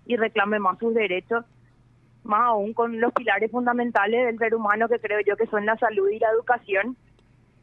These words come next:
En educación tenemos escuelas derrumbadas,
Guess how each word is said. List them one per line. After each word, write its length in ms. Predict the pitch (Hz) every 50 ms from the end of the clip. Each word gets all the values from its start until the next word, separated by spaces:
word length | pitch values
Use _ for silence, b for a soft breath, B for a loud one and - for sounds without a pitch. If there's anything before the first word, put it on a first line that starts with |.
| _ _ _ -
En 140 | 226 240
educación 680 | 240 233 240 240 - 233 233 - 233 208 208 226 233 226
tenemos 320 | - 233 214 208 208 233 254
escuelas 380 | 240 - - 190 185 196 202 233
derrumbadas, 800 | 226 233 226 240 233 214 202 190 185 185 196 202 214 226 240